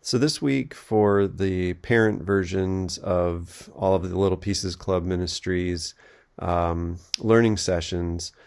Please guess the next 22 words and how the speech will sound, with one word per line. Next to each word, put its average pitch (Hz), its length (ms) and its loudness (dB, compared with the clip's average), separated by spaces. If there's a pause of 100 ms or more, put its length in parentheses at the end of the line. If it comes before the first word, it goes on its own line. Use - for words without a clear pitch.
(240)
I'm 104 140 4
gonna 107 180 6
start, 95 460 2 (180)
uh, 87 320 -4
releasing 95 960 -2
a 87 500 -6 (400)
video 101 520 4
and 95 340 0
podcast. - 840 -6 (460)
So 127 160 6
if 123 120 6
you'd 139 200 8
like 107 200 6
to 104 100 -2
follow 95 340 6
along, 90 440 2
you 87 80 -4
can 90 180 -6
do 90 140 -2
it - 160 -6
visually, 131 540 2 (520)
or, 104 520 6